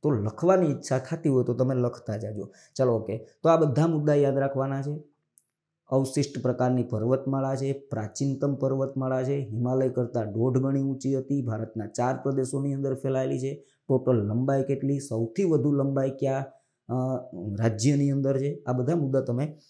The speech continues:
યાદ રાખજો. હવે ચર્ચા કરીએ અરવલ્લી પર્વતમાળા. એક મિનિટ, અરવલ્લી પર્વતમાળા જે છે આ, ઓકે, અરવલ્લી પર્વતમાળા ઉપરના ભાગમાં અને નીચેના ભાગમાં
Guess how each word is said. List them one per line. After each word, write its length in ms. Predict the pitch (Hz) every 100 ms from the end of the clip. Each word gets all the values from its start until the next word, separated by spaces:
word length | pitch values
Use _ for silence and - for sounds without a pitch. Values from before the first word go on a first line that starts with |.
| _
યાદ 200 | 127 113
રાખજો. 260 | 98 104 101
હવે 300 | 101 165 254
ચર્ચા 400 | - 147 - 131
કરીએ 480 | 123 123 147 151 _ _ _
અરવલ્લી 480 | 143 190 262 247 170
પર્વતમાળા. 1000 | 160 135 131 135 131 120 117 127 170 - - _ _ _
એક 220 | 139 131 -
મિનિટ, 320 | 117 131 143 - -
અરવલ્લી 500 | 131 151 190 214 220
પર્વતમાળા 760 | - 139 139 135 123 120 123 123
જે 160 | 123
છે 260 | 127 170 147
આ, 300 | 110 127 170 _ _ _ -
ઓકે, 220 | 123 117
અરવલ્લી 460 | 107 139 170 220 220
પર્વતમાળા 720 | 147 139 135 135 131 147 -
ઉપરના 540 | 135 117 147 147 156 151
ભાગમાં 680 | 143 160 165 180 185 - -
અને 180 | 156 151
નીચેના 480 | 156 156 123 110
ભાગમાં 500 | 101 101 101 107 -